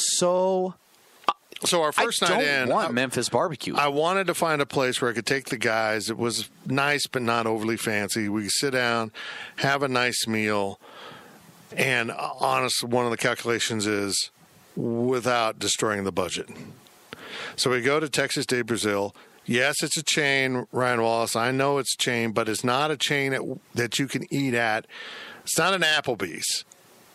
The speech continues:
Speaker 2: Is there even one in Kansas City? I know they exist in kind of tourist places, but I'd never been to one. I'd never been to a Brazilian steakhouse.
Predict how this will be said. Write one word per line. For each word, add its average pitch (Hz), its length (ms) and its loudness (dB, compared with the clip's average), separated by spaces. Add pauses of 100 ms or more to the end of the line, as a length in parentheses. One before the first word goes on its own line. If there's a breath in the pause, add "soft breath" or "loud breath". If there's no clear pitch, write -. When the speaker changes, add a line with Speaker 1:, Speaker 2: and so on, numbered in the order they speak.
(140)
Speaker 2:
Is 147 140 0
there 185 140 2
even 175 220 0
one 165 180 2
in 160 60 0
Kansas 156 400 -2 (100)
City? 208 420 0 (640 loud breath)
I 160 120 4
know 170 240 2
they 185 180 2
exist 143 420 0
in 139 100 0
kind 135 180 2
of 110 120 -2
tourist 139 440 0
places, 104 540 -2 (1000 loud breath)
but 139 300 0
I'd 165 180 4
never 160 240 2
been 131 220 0
to 120 60 4
one. 117 240 2
I'd 170 280 2
never 202 200 2
been 165 180 2
to 160 80 4
a 135 60 0
Brazilian 131 440 0
steakhouse. 104 880 -2